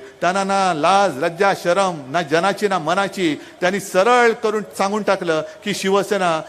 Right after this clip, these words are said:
ही मिंध्याची." आणि ह्यांनीच जो एक नेमला होता लवाद, जो आता मुंबईतून भाजपच्या तिकीट उमेदवारीवरती ते निवडणूक लढतोय,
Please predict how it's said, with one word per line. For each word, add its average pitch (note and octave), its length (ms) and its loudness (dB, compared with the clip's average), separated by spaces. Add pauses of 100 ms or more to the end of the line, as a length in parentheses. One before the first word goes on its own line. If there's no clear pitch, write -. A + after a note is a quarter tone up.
(120)
ही F3+ 200 2
मिंध्याची." D#3 680 -2 (2000)
आणि D3 140 2
ह्यांनीच E3+ 360 0
जो G#3 80 4
एक G3+ 160 2
नेमला F#3+ 280 2
होता F#3 180 2
लवाद, E3+ 340 2 (180)
जो F3+ 60 2
आता F#3 200 0
मुंबईतून F#3 600 0 (320)
भाजपच्या A3 460 2
तिकीट A#3 360 -6
उमेदवारीवरती G#3 680 2
ते F#3 300 2
निवडणूक F3 500 0
लढतोय, A#2+ 300 -2